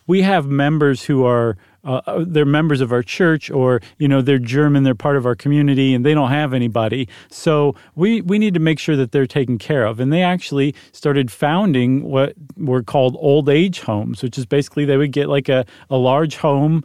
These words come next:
and, um, kinda outfit it with different, each room was, like, a different room for a different, uh, tenant. And they would take care of, like,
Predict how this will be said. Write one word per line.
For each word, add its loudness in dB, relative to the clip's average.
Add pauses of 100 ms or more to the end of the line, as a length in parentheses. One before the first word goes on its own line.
(280)
and, 0
um, -2
kinda -2
outfit 0
it 0
with -4
different, -4
each -2
room 2
was, 0
like, -2
a 0
different -2
room 2
for -4
a 0
different, -4
uh, -6
tenant. 0 (360)
And 0
they 4
would 2
take -4
care -2
of, -2
like, -2